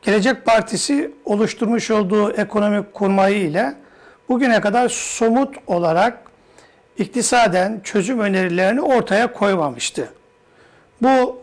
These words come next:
son bir hafta içerisinde adeta her yönüyle ekonomik çözüm önerilerini Gelecek Partisi ortaya koydu. Biz de önümüzdeki günlerde de bu ortaya koymuş olduğu çözüm önerilerini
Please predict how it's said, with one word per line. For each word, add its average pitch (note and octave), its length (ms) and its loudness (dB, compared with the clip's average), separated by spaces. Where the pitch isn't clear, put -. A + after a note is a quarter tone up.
son A#3+ 640 0
bir B3+ 120 0
hafta G#3 440 2
içerisinde F3 840 -2
adeta A3+ 560 4
her C4+ 160 4
yönüyle F#3+ 720 0
ekonomik B3 580 0
çözüm A3+ 320 0
önerilerini E3 720 -2
Gelecek G3 460 0
Partisi G3 460 -2
ortaya G#3+ 600 0
koydu. C3 400 -2
Biz B3+ 240 2
de A#3+ 140 2
önümüzdeki B3 640 0
günlerde G#3+ 600 2
de D3+ 220 -2
bu G#3+ 400 2
ortaya G#3 480 0
koymuş G3+ 440 -2
olduğu F#3 340 -2
çözüm G#3 340 -4
önerilerini F3 840 -2